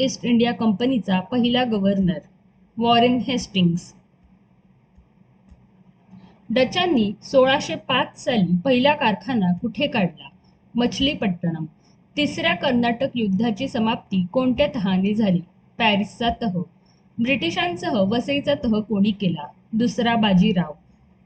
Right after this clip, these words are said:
गोव्यावर आधिपत्य स्थापित करणारा पोर्तुगीज अल्फान्सो दी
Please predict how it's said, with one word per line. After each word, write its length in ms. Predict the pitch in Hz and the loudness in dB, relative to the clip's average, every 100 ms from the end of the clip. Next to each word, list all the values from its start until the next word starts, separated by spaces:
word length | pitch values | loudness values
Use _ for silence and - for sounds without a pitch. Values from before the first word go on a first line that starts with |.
| _ | _
गोव्यावर 440 | 220 240 277 302 220 175 | 6 8 6 4 0 0
आधिपत्य 580 | - 208 262 277 269 311 | 0 0 2 0 -2 -8
स्थापित 380 | - 247 185 208 180 | -4 -4 -2 -6 -4
करणारा 380 | 214 190 190 208 | -2 0 0 -2
पोर्तुगीज 600 | 226 262 254 - 180 170 - - _ _ - | 0 0 0 -4 -4 -4 -6 -20 _ _ -2
अल्फान्सो 760 | 233 233 277 277 277 233 180 | 0 0 -2 -2 -2 0 0
दी 300 | 185 214 185 | 2 2 0